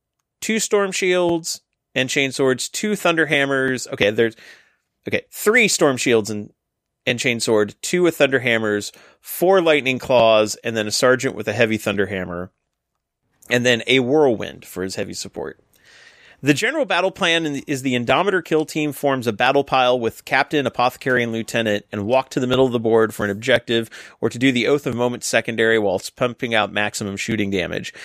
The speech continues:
The Outriders combat squad shoot off to take fur-, further away objectives, and the Dreadnought and remaining Intercessors take closer objectives or look to take enemy units off their objectives,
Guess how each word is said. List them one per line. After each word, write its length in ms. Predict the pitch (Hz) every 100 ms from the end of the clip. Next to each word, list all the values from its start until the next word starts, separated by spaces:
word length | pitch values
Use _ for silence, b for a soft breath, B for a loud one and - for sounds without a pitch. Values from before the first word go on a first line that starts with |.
| B B
The 140 | 120 135
Outriders 500 | 151 160 147 151 -
combat 340 | 139 135 127
squad 360 | - 135 127 120
shoot 240 | - 147
off 180 | 131 123
to 80 | 120
take 180 | 110
fur-, 280 | - 135 135 - _
further 360 | - 143 147 131
away 180 | 127 131
objectives, 560 | 117 117 - 113 110 B B B
and 140 | 127
the 60 | 143
Dreadnought 420 | 143 170 170 165
and 80 | 147
remaining 320 | 135 151 143
Intercessors 680 | 135 131 120 120 123 113 - _ -
take 200 | 131 -
closer 340 | 139 131 135
objectives 500 | 120 120 117 123 107
or 80 | 107
look 160 | 113
to 80 | -
take 200 | - 113
enemy 220 | 113 120
units 320 | 113 110 107 -
off 300 | 104 110 -
their 200 | 123 110
objectives, 540 | 101 92 - 92 -